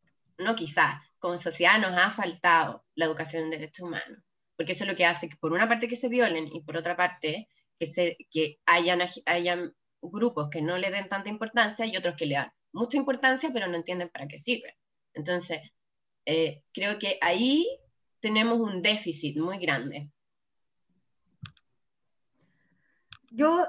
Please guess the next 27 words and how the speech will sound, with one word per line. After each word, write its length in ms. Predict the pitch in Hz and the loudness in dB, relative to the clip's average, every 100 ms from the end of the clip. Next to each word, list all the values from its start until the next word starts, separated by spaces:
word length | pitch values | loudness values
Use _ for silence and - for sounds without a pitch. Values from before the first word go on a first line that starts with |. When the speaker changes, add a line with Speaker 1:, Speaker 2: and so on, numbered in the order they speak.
| - | 2
Speaker 2:
eh, 480 | 277 269 262 262 262 | 4 6 8 8 8
me 600 | 262 254 262 262 262 254 | 6 8 8 8 8 6
interesaría 800 | 254 254 254 - 262 247 311 320 | 4 4 2 2 0 6 6 6
como 220 | 320 302 | 4 2
si 140 | 277 269 | 2 0
pudiéramos 560 | 233 240 254 294 294 | 0 4 4 6 4
meternos 460 | 277 233 233 269 277 | 4 4 4 6 6
en 120 | 254 | 4
temas 260 | 254 254 294 | 4 4 4
de 100 | 285 | 2
participación, 880 | 208 208 196 214 160 - 220 135 - - | 0 -2 -8 -8 -10 -8 -6 -6 -10 -8
porque, 520 | 190 - 208 202 _ _ _ _ _ - _ | -8 -2 -2 -2 _ _ _ _ _ -20 _
eh, 680 | 220 220 220 220 220 214 214 - _ | 0 2 2 2 2 0 -2 -12 _
me 220 | - 240 247 | 0 2 4
pare-, 320 | 247 254 - | 4 4 -2
como 280 | 247 233 226 | -4 0 4
tal 180 | 285 | 4
se 100 | 285 | 6
ha 20 | 269 | 4
venido 680 | 269 294 302 302 285 277 | 6 4 4 6 6 4
comentando, 800 | 247 226 214 233 254 220 214 247 | 2 0 2 6 6 4 4 4
han 200 | 240 247 247 | 6 4 2
sido 440 | 262 262 254 233 | 0 2 4 2
en 140 | 208 | -2
general 520 | 214 226 233 285 285 247 | -2 0 6 6 6 2
los, 300 | 247 262 - | 2 2 0
las 340 | 220 240 | 4 4